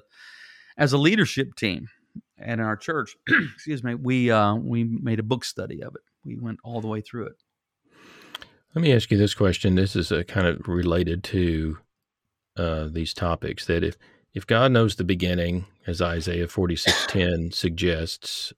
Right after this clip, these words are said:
Speaker 2: um, and if there is going to be an apokatastasis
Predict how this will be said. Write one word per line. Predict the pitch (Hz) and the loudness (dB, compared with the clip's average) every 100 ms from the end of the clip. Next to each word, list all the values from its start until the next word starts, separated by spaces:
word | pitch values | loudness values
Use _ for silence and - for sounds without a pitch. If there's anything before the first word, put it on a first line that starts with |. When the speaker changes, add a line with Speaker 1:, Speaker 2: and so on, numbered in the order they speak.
| - | -4
Speaker 2:
um, | 90 85 78 80 - _ _ _ _ _ _ _ 131 | -2 0 -2 -6 -10 _ _ _ _ _ _ _ 2
and | 113 104 101 98 92 | 4 6 4 2 -2
if | 113 104 101 95 - - _ _ | 0 4 4 2 -6 -16 _ _
there | 98 101 98 95 | -4 0 2 2
is | - 104 104 | 2 0 0
going | 104 95 | 0 0
to | 90 | 2
be | 95 | 2
an | 90 | 0
apokatastasis | 87 - 87 - - 95 90 - 87 - 90 87 - | -2 -4 -8 -6 -4 -2 -4 -6 -4 -2 -4 -4 -10